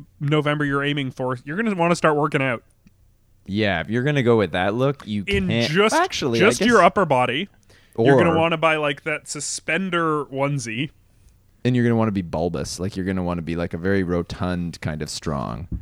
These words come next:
Speaker 2: You don't wanna
Speaker 1: Yeah.
Speaker 2: be, like, svelte. You wanna be, like, really orb-like in your strength. Or you wanna be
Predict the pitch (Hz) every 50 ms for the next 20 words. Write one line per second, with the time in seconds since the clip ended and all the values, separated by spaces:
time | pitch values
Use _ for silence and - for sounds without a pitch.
0 | - - - - - - 110 120 127 135 139 127 110 113 104 95 90 - - -
1 | - - 104 98 85 76 73 - - 90 92 90 90 82 90 87 85 76 73 73
2 | 76 78 - - _ _ _ _ _ _ - 80 85 82 87 90 92 95 98 92
3 | 92 90 90 - - 85 87 87 90 82 87 85 76 73 71 67 - - - -
4 | _ _ _ _ _ _ _ _ _ _ _ - - 82 78 76 73 73 73 73
5 | 71 69 69 - - - _ _ _ - - - - - - 76 57 50 - -
6 | - - - - - _ _ _ _ _ _ - - 175 190 165 120 110 113 143
7 | 151 - _ _ _ - - 107 107 107 104 101 87 95 95 95 95 -